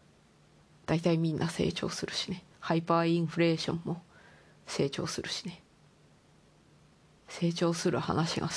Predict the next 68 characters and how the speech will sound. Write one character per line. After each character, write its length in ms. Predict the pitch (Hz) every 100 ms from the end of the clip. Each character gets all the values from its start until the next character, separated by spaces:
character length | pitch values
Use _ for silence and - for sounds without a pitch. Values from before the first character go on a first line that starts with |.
| -
き 100 | -
で 100 | -
す。 220 | - - - - - - - - - - - - - _ - - -
そ 80 | -
う 40 |
い 20 | 165
う 40 |
わ 80 | 165
け 100 | 165
で 80 | 143
皆 220 | 151 160
さ 140 | -
ん 60 | -
も 120 | -
成 240 | 160 156 170
長 180 | 110
し 140 | - -
て 100 | 143
い 80 | 143
き 100 | -
ま 120 | 156
し 100 | -
ょ 40 | 175
う。 40 |
い 120 | - 160
ろ 120 | 160
い 60 |
ろ 120 | 165 156
な 140 | 156
気 180 | - 165
づ 120 | 160
き 200 | 160 165
を 160 | 147 131
得 80 |
て、 260 | 151 151 - - - - - - -
成 260 | - - 160
長 200 | 160 170
し 160 | 165 -
て 100 | 165
い 60 |
こ 200 | 156 156
う 40 | 165
ぜ。 220 | 190 185 - _ _ _ _ _ _ - _ _ -
こ 120 | -
ん 80 | 165
ぐ 60 | 160
ら 120 | 165
い 60 |
に 100 | 165
し 120 | 160 -
と 100 | 180
く 120 | -
か。 220 | - - - - - - -
い 80 | 165
い 40 |
感 200 | 190 170
じ 120 | 165
に 80 | 160
ま 180 | 156 160
と 120 | 180
ま 100 | 165
っ 60 | 170 -
た 120 | 151
感 440 | - - 190 143 -
が 100 | 151
す 160 | -
る 120 | 175
し、 280 | 185 - -